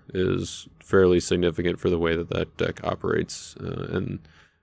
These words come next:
and that makes sense. Like, you know, Royal Parade is a great battle winner on Noah, and if it makes it so that, you know, his preventing cards, uh, turns off, then it, it does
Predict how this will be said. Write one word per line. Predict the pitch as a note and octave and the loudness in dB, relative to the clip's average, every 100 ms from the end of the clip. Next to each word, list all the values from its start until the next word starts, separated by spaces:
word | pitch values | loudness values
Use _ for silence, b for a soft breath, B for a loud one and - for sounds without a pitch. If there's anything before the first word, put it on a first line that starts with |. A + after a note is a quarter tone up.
| b | b
and | A2 | 0
that | A2 | 2
makes | G#2+ - | 2 2
sense. | F#2 G2 - | 2 2 0
Like, | F#2+ E2+ D#2+ | 4 4 2
you | - F2+ | -8 -4
know, | E2 | -2
Royal | E2 E2+ F2 | 4 4 4
Parade | E2 G2 E2+ E2+ E2+ | 2 2 4 4 0
is | E2 | -2
a | F2 E2 F2+ - | -2 -2 -4 -4
great | F#2 F#2 - _ _ _ _ | 0 0 -2 _ _ _ _
battle | - F2+ F2+ | 0 4 4
winner | F2+ F2 | 4 2
on | F2 E2+ | 2 0
Noah, | E2+ F2+ F2+ F2+ | 2 2 2 0
and | F2+ | -2
if | E2+ - | -4 -2
it | E2+ - - | -4 -6 -6
makes | F#2 F2+ | -4 -4
it | F2 | -6
so | - F2 | -4 -4
that, | F2+ F2 E2+ - b b b b b - | -2 -2 -4 -12 b b b b b -8
you | D#2 | -6
know, | |
his | E2+ F#2 F2 E2 - - _ _ _ _ _ _ _ _ | -2 0 0 -2 -6 -14 _ _ _ _ _ _ _ _
preventing | - F#2 E2+ F#2 F2+ | 2 4 4 2 2
cards, | F#2 F2 F2+ F2 - - | 4 6 4 2 -8 -10
uh, | - F2 E2+ - | -8 -4 -4 -2
turns | G2 F2+ E2+ | 0 0 2
off, | F#2 F2 - | 2 2 0
then | - F#2 | -4 -2
it, | F2+ - | -2 -4
it | F#2 - | -6 -2
does | F#2 F#2 - - | -2 -2 -4 -12